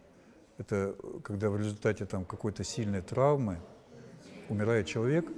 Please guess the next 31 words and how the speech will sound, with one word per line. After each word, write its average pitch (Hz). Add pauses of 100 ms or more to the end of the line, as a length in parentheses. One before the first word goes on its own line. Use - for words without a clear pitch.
(560)
и -
священник 113
его 104
там 85 (300)
собрал, 156
раньше 104
вот 87
это 90
все -
было, 87
и 131
вот 110
отпевают, 123
и 120
уже 120
проходит 110
там, 95 (640)
ну, 95 (880)
много 110
часов, 190 (180)
уже 107
все 104 (1120)
гости, 117
реально 104
гости, 98 (300)
потому 95
что -
погост 123
и 101
так 95
далее, 92